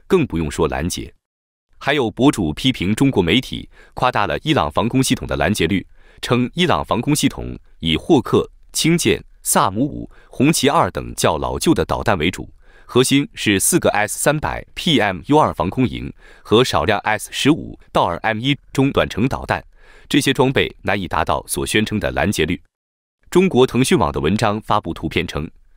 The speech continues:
伊朗成功拦截了以色列的三波空袭，并附上了一张伊朗防空系统弹无虚发的G I F动图。文章称，伊朗宣称成功拦截了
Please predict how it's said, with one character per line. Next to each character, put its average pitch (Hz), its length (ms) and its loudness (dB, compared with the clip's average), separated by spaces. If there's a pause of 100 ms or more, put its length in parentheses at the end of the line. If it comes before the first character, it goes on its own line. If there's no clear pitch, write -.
(120)
伊 175 120 2
朗 85 280 0
成 113 200 0
功 170 200 2
拦 98 180 2
截 87 140 0
了 71 160 0
以 80 100 -4
色 - 100 0
列 113 160 2
的 65 120 -2
三 113 200 2
波 117 140 0
空 135 180 2
袭， - 320 -4 (300)
并 123 240 2
附 131 160 2
上 104 140 0
了 82 40 -2
一 85 120 0
张 85 260 -2 (220)
伊 175 120 2
朗 92 200 0
防 104 180 -2
空 160 160 2
系 139 140 0
统 60 320 -8
弹 117 160 0
无 80 120 -4
虚 135 160 2
发 113 200 2
的 - 260 -4
G - 180 2
I 123 200 2
F 95 320 -2
动 95 160 0
图。 - 280 -12 (680)
文 110 120 6
章 117 180 0
称， 107 240 -2 (300)
伊 165 100 2
朗 98 220 2
宣 110 160 0
称 107 240 0
成 - 240 0
功 165 160 2
拦 101 180 2
截 85 140 0
了 69 160 2